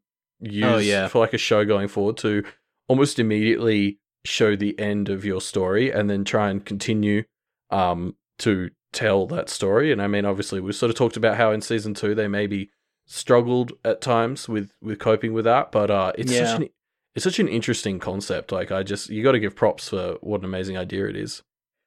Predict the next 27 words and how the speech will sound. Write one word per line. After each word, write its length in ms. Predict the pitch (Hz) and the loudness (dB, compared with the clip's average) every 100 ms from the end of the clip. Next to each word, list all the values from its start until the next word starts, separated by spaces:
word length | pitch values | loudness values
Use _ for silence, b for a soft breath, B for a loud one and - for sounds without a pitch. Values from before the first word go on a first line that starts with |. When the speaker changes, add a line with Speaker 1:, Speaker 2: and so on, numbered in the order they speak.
| _ | _
Speaker 2:
I, 240 | 147 165 165 - | 0 0 0 -2
I 160 | 143 160 | 2 2
do 280 | 165 180 240 | 4 2 2
think 260 | - 156 | 0 0
it's 160 | 143 - | 0 -2
a, 80 | 107 _ _ _ _ | -8 _ _ _ _
it's 200 | 120 120 | -4 0
a 40 | 160 | 0
baller 400 | 139 131 135 127 | 4 4 4 2
move, 540 | 123 107 127 135 - - | 0 -2 -4 -8 -4 4
but 160 | 156 | 6
I 140 | 165 165 | 6 6
Speaker 1:
<laughs> 20 | |
Speaker 2:
kind 300 | 165 208 240 | 4 4 6
of 160 | 220 | 6
think 520 | - 151 131 127 - - B B B | 4 2 2 0 -10 -18 B B B
it, 240 | 147 143 _ _ - | -4 -4 _ _ -4
it 280 | 135 135 _ - | -2 -2 _ -6
is 260 | 127 113 117 | -4 -4 -4
what 340 | 127 123 123 | 0 0 0
helped 420 | - 131 120 - | -2 0 0 -2
lead 360 | 123 120 120 117 | 0 2 0 -2
to 80 | 127 | -2
this 220 | 117 - | -2 -2
feeling 420 | 135 120 117 113 | 2 2 2 -2
of 180 | 107 104 | -6 -4
the 200 | 131 120 | -4 -4